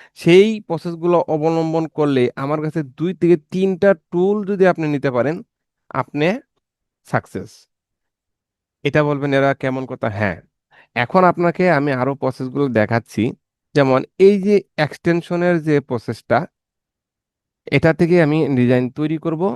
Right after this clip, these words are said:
আর আপলোড করব, ডাউনলোড করব, দেব। দেখুন, এখানে আমি, আহ, যাচ্ছি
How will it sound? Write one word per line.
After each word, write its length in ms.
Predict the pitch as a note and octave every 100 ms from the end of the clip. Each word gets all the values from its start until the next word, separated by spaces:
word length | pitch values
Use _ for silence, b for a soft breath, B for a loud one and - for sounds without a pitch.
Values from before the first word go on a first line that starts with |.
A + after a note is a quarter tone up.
| -
আর 240 | A#2 A2 -
আপলোড 340 | B2+ B2 D3 C#3
করব, 200 | - D#3+
ডাউনলোড 460 | E3+ B2 A#2+ C#3 D3 -
করব, 160 | D#3 G#3 C#4+ _ -
দেব। 160 | A2+ F#2 F2 - _
দেখুন, 260 | B2 A#2 G2+ - -
এখানে 380 | C#3 C#3 D#3 D#3+
আমি, 200 | D#3 D#3 D#3 D#3 -
আহ, 640 | B2 A#2+ A#2+ A#2+ A#2+ A#2 A#2 B2 - _ _ _ -
যাচ্ছি 380 | A#2 A2+ -